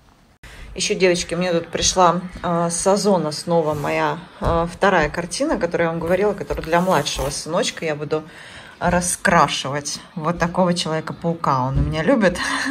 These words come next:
<laughs> любит Человека-паука и выбрал вот такую картинку. Очень она ему понравилась. Ну, действительно прикольно. Мне, кстати, тоже она нравится.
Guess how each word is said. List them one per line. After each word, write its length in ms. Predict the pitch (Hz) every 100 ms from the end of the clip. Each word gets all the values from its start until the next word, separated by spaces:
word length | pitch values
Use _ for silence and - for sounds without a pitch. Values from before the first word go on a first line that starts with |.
| 285 - -
<laughs> 600 | - - - - - -
любит 380 | 190 190 165 165
Человека-паука 880 | 165 170 165 160 175 175 196 254 175
и 80 |
выбрал 440 | 160 190 180 185 160
вот 140 | 170
такую 300 | 175 175 170
картинку. 580 | 170 175 175 156 139 139
Очень 280 | 143 - 139
она 140 | 143
ему 180 | 139 139
понравилась. 640 | 147 147 208 226 151 - - - - - - - -
Ну, 80 | 190
действительно 400 | - 311 160 135
прикольно. 480 | 175 175 175 131
Мне, 160 | 139 147
кстати, 280 | - 143 -
тоже 260 | 170 151
она 120 | 135 135
нравится. 600 | 139 135 131 - -